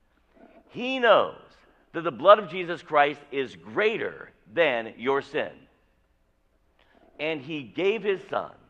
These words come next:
to bleed and die on the cross for you and I.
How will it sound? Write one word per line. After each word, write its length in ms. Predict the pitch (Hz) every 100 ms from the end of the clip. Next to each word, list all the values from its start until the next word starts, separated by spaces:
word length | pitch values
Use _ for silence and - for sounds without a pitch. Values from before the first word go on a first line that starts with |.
| _ - _ _ -
to 100 | 139
bleed 340 | 107 160 214
and 160 | 208 156
die 240 | 151 147
on 180 | 123 156
the 80 | 165
cross 320 | - 147 147
for 120 | - 113
you 220 | 120 165
and 120 | 160
I. 180 | 80 -